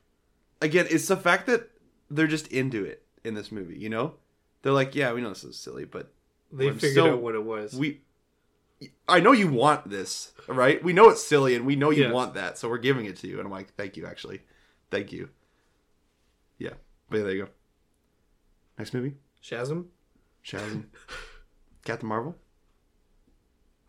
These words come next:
Speaker 2: That's not, they don't call him that till the next movie.
Speaker 1: Oh, that's true. <laughs> Yeah.
Speaker 2: Uh, here's a fun fact. Shazam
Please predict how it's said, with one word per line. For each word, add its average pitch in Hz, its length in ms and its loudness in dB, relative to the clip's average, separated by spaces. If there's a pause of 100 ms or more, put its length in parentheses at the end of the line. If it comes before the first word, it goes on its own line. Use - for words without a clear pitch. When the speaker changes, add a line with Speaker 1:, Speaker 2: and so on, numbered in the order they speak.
Speaker 2:
That's - 140 -20
not, 127 240 -16
they 120 80 -8
don't 110 180 -8
call 107 140 -12
him 104 80 -12
that 98 160 -16
till 101 160 -16
the 101 60 -20
next 104 280 -20
movie. - 240 -20 (180)
Speaker 1:
Oh, - 80 -16
that's - 140 -20
true. - 140 -18 (560)
<laughs> 147 220 -2 (2000)
Yeah. 139 180 4 (680)
Speaker 2:
Uh, 113 560 -6 (1300)
here's 147 200 -8
a 110 40 -8
fun 104 260 -16
fact. 107 300 -12 (1200)
Shazam 117 640 -8